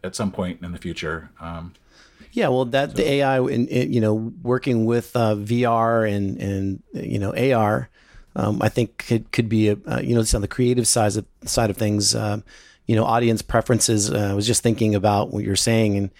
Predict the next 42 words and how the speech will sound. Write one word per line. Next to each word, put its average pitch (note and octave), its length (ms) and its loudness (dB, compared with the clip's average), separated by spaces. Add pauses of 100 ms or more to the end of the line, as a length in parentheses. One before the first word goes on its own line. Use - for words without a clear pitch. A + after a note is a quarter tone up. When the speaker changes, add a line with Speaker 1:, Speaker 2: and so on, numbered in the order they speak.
(320)
Speaker 2:
thinking A#2 240 0
about, G2+ 380 0
um, G#2 260 0
how G2+ 460 0
you G#2 160 -2
could A2+ 120 -4
use G#2+ 220 2
A G#2+ 160 2
I A2 240 2
to, G2+ 480 0 (560)
um, G2+ 760 -4 (160)
you B2 140 0
know, G#2+ 80 2
real B2+ 260 2
time, G#2+ 480 2 (640)
you A#2+ 120 4
know, G#2 140 0
based B2 380 0
on, A2 360 2
you A#2+ 100 2
know, A2 140 4
you, C3 200 2
you, D3+ 180 0 (200)
you C#3 180 0
know, G#2 280 0
for - 80 2
example, B2 340 2
you A2+ 80 2
could A#2+ 100 0
watch A#2 260 0
the A2+ 60 2
film, G#2+ 520 2 (400)
um, G#2+ 640 2
you A2+ 100 2
know, A2 60 0
any C3+ 200 2
action, A2+ 420 0 (140)
name A2+ 320 2
it, - 120 -8 (340)
uh, G#2 320 -2
action G#2+ 320 -2
film, G2 400 0